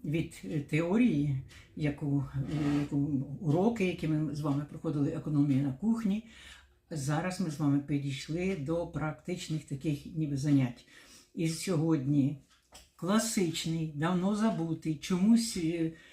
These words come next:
м, незаслужено забутий рецепт селянського святкового салату. Це осінній,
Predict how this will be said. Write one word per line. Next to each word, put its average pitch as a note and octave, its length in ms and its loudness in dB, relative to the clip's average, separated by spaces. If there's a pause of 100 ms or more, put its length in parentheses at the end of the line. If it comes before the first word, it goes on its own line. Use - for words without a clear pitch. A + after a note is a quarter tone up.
(260)
м, D3+ 380 -2 (720)
незаслужено E3+ 840 4
забутий D3+ 580 -2 (220)
рецепт F3 680 -2 (640)
селянського F#3 960 2 (140)
святкового E3+ 880 -4 (200)
салату. C#3 520 -4 (840)
Це F#3 360 -2 (300)
осінній, F3 760 2